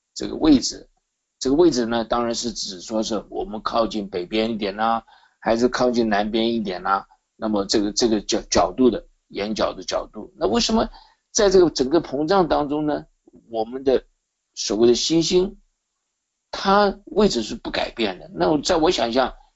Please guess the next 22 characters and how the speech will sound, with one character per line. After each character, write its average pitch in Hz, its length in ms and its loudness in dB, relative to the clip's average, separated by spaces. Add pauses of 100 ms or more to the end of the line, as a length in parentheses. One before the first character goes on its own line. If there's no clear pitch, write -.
在 - 120 0
膨 131 220 -2
胀 151 200 2
的 120 80 0
时 120 100 -2
候， 123 140 4
它 127 100 0
应 151 140 -2
该 151 180 4
会 147 320 2 (300)
每 113 160 -2
天 151 180 2
都 156 160 4
变 165 260 0
一 139 60 -2
点 123 220 2
点， 110 180 0
变 123 180 4
一 117 60 -4
点 113 240 -2
点 101 240 -6 (400)
啊， 98 420 -4